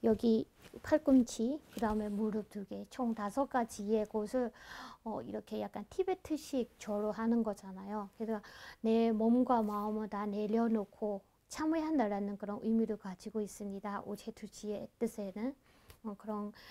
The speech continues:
그러니까 뭐냐면은 우리, 어, 와이엠, 줄여서 와이엠이라고만 하겠습니다. 와이엠하고 여기 코코하고, 어, 조계사 스님들의 다 함께 다 연대해서, 왜냐하면은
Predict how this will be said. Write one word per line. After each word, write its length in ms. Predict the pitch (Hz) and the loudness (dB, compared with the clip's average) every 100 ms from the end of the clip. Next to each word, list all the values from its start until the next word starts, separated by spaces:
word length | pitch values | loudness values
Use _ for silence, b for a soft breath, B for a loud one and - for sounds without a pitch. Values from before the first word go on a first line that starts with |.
| B B | B B
그러니까 460 | 240 254 247 233 226 | 2 4 4 2 0
뭐냐면은 640 | 208 214 208 214 226 311 b b b - | 0 0 0 0 0 -2 b b b -4
우리, 440 | 220 214 220 - - | 0 0 -2 -6 -6
어, 400 | - - 123 120 - - | -4 -2 -4 -6 -8 -2
와이엠, 540 | 202 220 214 214 220 - | 0 2 0 -2 -8 -6
줄여서 380 | 320 311 285 233 | 0 2 2 2
와이엠이라고만 920 | 208 214 214 208 208 208 202 190 208 | 0 0 0 -2 -4 -6 -8 -12 -12
하겠습니다. 720 | 202 202 - 208 202 226 233 - | -12 -16 -12 -12 -10 -10 -10 -8
와이엠하고 1080 | 214 214 214 208 214 208 202 - 285 311 | -4 -2 -2 -2 -4 -6 -6 -4 -4 -4
여기 220 | 214 214 226 | -6 -6 -10
코코하고, 920 | - 233 - 226 208 196 233 294 320 B B B _ | -10 -12 -8 -6 -4 -4 -2 -2 -4 B B B _
어, 220 | 208 - - | -14 -14 -10
조계사 420 | - 220 220 214 | -4 0 0 0
스님들의 600 | 214 220 208 202 208 202 | -2 -2 0 -2 -4 -6
다 180 | 208 202 | -4 -4
함께 600 | 202 262 285 254 240 226 B B B | -2 0 0 2 0 -2 B B B
다 220 | - 202 190 | -14 -6 -2
연대해서, 840 | 214 214 208 196 190 202 208 208 - _ _ _ _ _ | 0 2 0 -4 -6 -4 -2 -4 -10 _ _ _ _ _
왜냐하면은 720 | 294 311 339 262 240 233 220 | 4 6 8 6 6 4 0